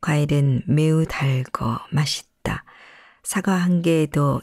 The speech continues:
약 삼십 그램의 당질이 포함되어 있다.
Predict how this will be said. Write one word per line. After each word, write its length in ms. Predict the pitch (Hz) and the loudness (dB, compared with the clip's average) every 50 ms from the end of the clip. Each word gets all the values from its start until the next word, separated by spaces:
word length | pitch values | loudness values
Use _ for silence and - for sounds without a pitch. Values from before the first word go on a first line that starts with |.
| - - | -4 -2
약 340 | 135 131 123 123 123 120 120 | -2 -2 -2 -2 -4 -8 -10
삼십 440 | - - 208 208 202 - - - - | -4 0 2 2 2 2 -2 -4 -2
그램의 440 | - 170 170 160 156 156 151 147 147 | 0 0 2 2 2 2 0 0 0
당질이 600 | - 165 139 131 131 - - - 120 117 123 131 - | 0 2 2 2 2 0 -4 -4 -4 -4 -6 -6 -8
포함되어 560 | - - 226 214 202 196 - - 127 123 123 | -4 0 2 2 2 2 2 0 -2 -4 -4
있다. 460 | - 131 - _ _ _ - 117 - | -8 -10 -14 _ _ _ -8 -8 -8